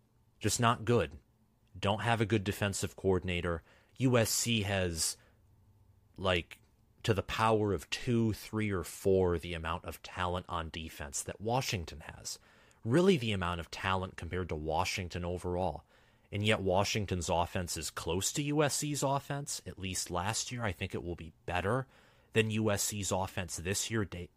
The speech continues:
dare I say it, mostly because of the offensive line and wide receiver core, where I think Washington has better wide receivers, better tight ends, and a better O-line. U S C has a better quarterback and running back room, but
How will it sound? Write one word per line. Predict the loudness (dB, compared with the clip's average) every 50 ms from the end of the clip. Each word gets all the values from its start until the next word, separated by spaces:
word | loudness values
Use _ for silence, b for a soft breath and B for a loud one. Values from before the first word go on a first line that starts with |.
| _ -2
dare | 0 2 2 2
I | 2 2
say | 0 0 0 2 2 2
it, | 2 2 0 -4 b b b b b b b b b b
mostly | 0 4 4 4 6 4 2 2 2 2
because | 2 2 -2 0 0 0 0 0
of | -2 -2
the | -2 0
offensive | 0 0 0 -2 -2 -4 -4 -2 0 -2 -2 0
line | 0 0 0 2 0 0
and | 0 -2 -2
wide | -2 -4 -4 -6
receiver | -8 -8 -8 -6 -6 -4 -2 -4 -4
core, | -4 -2 -2 0 2 2 0 0 b b b b b b b b b _
where | 0 0
I | 0
think | 0 -2 -6 -4 0
Washington | 2 4 4 4 2 0 -2 -2 -4 -4 -6
has | -6 -4 -6 -6
better | -4 -6 -4 -4 -4 -4
wide | -4 -4 -6 -6 -8
receivers, | -8 -6 -4 0 0 0 2 2 0 0 0 -2 -4 -8 b b b b b b b _
better | -2 -2 -2 -2
tight | -4 -4 -2 -2 0 2
ends, | 2 2 2 0 0 0
and | 0 -2
a | -2
better | -4 -4 -4 -2 -4 -4
O-line. | -4 -4 -4 -2 -2 0 0 -2 -2 -4
U | -4 -2 -2 0
S | 0 0
C | -2 -2 -2 -2
has | -2 -4 -4
a | -4
better | -6 -6 -6 -6 -8 -12
quarterback | -2 0 2 2 2 2 0 -2 -4 -4 -6 -10 -16
and | -16 -14 -10
running | -8 -6 -4 -4 -4 -2
back | -2 -2 -2 -2 -4 -2
room, | -2 0 0 0 -2 -4 -6 b b b b b b b b b _
but | 4 4 6 6 4 2